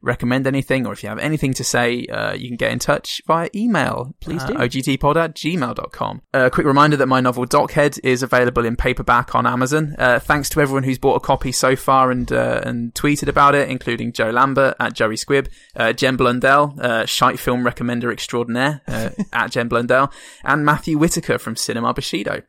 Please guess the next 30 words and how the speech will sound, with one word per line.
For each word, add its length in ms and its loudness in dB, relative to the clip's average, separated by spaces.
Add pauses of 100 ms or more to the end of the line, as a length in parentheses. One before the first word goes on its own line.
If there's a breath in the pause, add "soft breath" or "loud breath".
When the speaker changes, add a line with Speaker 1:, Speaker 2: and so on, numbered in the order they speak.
(180 loud breath)
Speaker 2:
Ah. 240 -12
Speaker 1:
Uh, 160 0
thanks 420 -2
so 340 2
much. 380 -4
You 220 0
are 160 2
amazing. 560 -4 (160)
Uh, 240 2
anyone 240 2
else 180 0
who 80 -4
buys 200 2
a 40 -4
copy, 380 -2
just 160 -12
tweet 240 -2
me 120 -4
and 100 -4
let 120 -2
me 100 -6
know, 260 0
and, 500 -6 (100)
well, 380 -6
I'll 220 -8
be 100 -6
really 240 -2
nice 280 0
about 200 -4
it. 140 -6